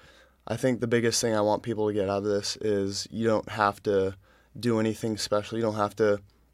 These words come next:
um, have a quarterback <laughs> coach, you know, growing up when you're, you know, five years old. You can grow up, have fun, play different sports, and just live life to the fullest. And I think if you do that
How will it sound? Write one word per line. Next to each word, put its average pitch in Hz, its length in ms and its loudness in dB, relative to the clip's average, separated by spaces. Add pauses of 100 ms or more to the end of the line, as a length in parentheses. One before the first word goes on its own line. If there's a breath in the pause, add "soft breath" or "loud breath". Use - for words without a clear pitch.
(600)
um, 101 560 0 (160)
have 120 240 -2
a 110 60 -2
quarterback 110 520 -2
<laughs> - 20 -12
coach, 101 240 0
you 110 60 -2
know, 101 180 2
growing 107 400 0
up 101 180 0
when 107 100 -2
you're, 98 300 0 (400 soft breath)
you 107 80 -6
know, 98 100 0
five 104 320 2
years 101 180 -4
old. 92 220 -4
You 110 120 -4
can 107 320 -4 (100)
grow 113 260 6
up, 104 200 2
have 110 240 -4
fun, 104 320 -2
play 123 180 4
different - 300 -2
sports, 104 520 -4 (420 soft breath)
and 104 500 0
just 117 240 -6
live 117 220 4
life 101 360 -2
to - 100 -8
the 101 80 -2
fullest. 98 540 -2
And 107 180 -2
I 104 80 -4
think 117 260 -6
if 113 120 -6
you 120 60 -4
do 110 200 -2
that 104 340 2